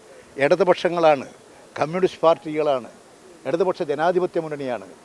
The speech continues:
അതിലൊരു ശക്തി കേന്ദ്രമാണ് ഇന്ന് കേരളം. ആ കേരളത്തിലുണ്ടാകുന്ന ഏത് പോറലുകളും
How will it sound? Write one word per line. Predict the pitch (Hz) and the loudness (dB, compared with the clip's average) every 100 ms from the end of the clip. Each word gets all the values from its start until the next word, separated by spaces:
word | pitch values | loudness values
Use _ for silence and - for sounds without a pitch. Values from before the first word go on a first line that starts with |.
| - - | -20 -6
അതിലൊരു | 151 196 202 - | 0 2 2 0
ശക്തി | 143 233 202 | -4 -2 -4
കേന്ദ്രമാണ് | 170 170 160 147 | -2 -4 -4 -8
ഇന്ന് | 143 131 | -8 -6
കേരളം. | 135 127 110 - - - - - - 123 175 | -4 -4 -6 -18 -20 -20 -20 -20 -18 -4 0
ആ | 226 - | 0 2
കേരളത്തിലുണ്ടാകുന്ന | 170 202 208 208 196 185 175 170 170 170 143 | 6 8 6 4 2 4 4 4 0 -4 -2
ഏത് | 160 180 - | -2 0 -2
പോറലുകളും | 135 160 156 147 143 | 0 0 0 0 -2